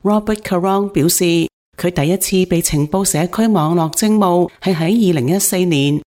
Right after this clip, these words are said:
卡隆曾經喺中情局C I A以及一個美國政府嘅技術特殊情況小組工作，從事調查、戰略性政策同計劃。據卡隆表示，情報社區嘅跨團隊自發組合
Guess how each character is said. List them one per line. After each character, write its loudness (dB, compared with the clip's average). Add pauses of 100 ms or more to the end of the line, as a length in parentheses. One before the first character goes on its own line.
(200)
卡 0
隆 2
曾 -2
經 0
喺 0
中 0
情 0
局 -2 (200)
C -2
I -2
A 0
以 0
及 -2
一 -2
個 -2
美 0
國 -2
政 0
府 -2
嘅 0
技 0
術 -2
特 -4
殊 2
情 0
況 0
小 0
組 0
工 0
作， -2 (300)
從 0
事 0
調 0
查、 -2
戰 2
略 0
性 0
政 0
策 -4 (100)
同 -2
計 -2
劃。 2 (500)
據 0
卡 -2
隆 0
表 0
示， 0 (300)
情 2
報 0
社 0
區 -2
嘅 0
跨 0
團 0
隊 2
自 0
發 -2
組 -2
合 -2